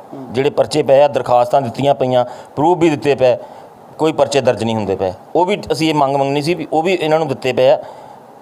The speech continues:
Speaker 2: ਨਾਲ ਅਸੀਂ ਫਾਈਲ ਬਣਾ ਕੇ ਕਿ ਆਹ ਵੀ ਸਾਡੇ ਨਾਲ ਮੰਗਾਂ ਜਿਹੜੀਆਂ ਪੂਰੀਆਂ ਕੀਤੀਆਂ ਜਾਣ। ਨਹੀਂ, ਨਹੀਂ, ਸਿਰਫ ਮੰਦਿਰ ਦਾ ਵੀ, ਅਹ, ਪੰਚਾਇਤ ਜਿਹੜੀ ਆ,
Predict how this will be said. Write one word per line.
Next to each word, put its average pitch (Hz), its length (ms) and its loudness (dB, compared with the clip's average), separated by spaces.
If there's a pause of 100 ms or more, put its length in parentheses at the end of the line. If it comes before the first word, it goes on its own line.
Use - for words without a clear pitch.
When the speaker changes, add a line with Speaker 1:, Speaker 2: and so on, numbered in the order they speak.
(360)
Speaker 2:
ਨਾਲ 123 320 2 (100)
ਅਸੀਂ 117 180 -2
ਫਾਈਲ 113 240 4
ਬਣਾ 113 180 2
ਕੇ 156 180 -2 (240)
ਕਿ 143 160 -2
ਆਹ 151 100 4
ਵੀ 170 100 2
ਸਾਡੇ 131 220 2
ਨਾਲ 120 180 4
ਮੰਗਾਂ 113 260 2
ਜਿਹੜੀਆਂ 127 160 0
ਪੂਰੀਆਂ 104 280 -2
ਕੀਤੀਆਂ 95 340 -6
ਜਾਣ। 78 220 -4 (440)
ਨਹੀਂ, 160 180 2
ਨਹੀਂ, 139 180 -2 (280)
ਸਿਰਫ 160 220 -2
ਮੰਦਿਰ 151 300 2
ਦਾ 139 260 2 (720)
ਵੀ, 131 300 -2
ਅਹ, 123 180 2
ਪੰਚਾਇਤ 139 400 2
ਜਿਹੜੀ 165 300 0
ਆ, 165 200 4